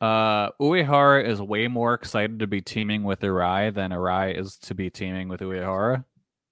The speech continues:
Like, it, Y-, Yuki Arai really seems like she's just dealing with a rum-, rambunctious fan.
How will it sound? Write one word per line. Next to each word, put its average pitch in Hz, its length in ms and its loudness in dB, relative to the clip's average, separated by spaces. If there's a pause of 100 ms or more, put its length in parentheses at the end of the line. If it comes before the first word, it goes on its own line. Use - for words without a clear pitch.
(1400)
Like, 101 160 -2
it, 107 200 0 (480)
Y-, 135 240 -8
Yuki 175 340 2
Arai 147 540 10
really 135 240 4
seems 135 400 0
like 120 160 2
she's 120 280 -2
just 113 180 -4
dealing 117 340 4
with 113 140 2
a 110 100 4
rum-, 101 380 2
rambunctious 104 640 -2
fan. 101 400 -2